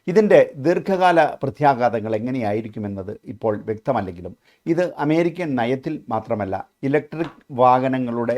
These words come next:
നിർമ്മാക്കളുടെ, നിർമ്മിതാക്കളുടെ വിപണിയിലും വലിയ, ഉം, ഒരു കാര്യമായിട്ട്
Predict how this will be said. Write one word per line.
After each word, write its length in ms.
നിർമ്മാക്കളുടെ, 800
നിർമ്മിതാക്കളുടെ 720
വിപണിയിലും 560
വലിയ, 280
ഉം, 180
ഒരു 240
കാര്യമായിട്ട് 600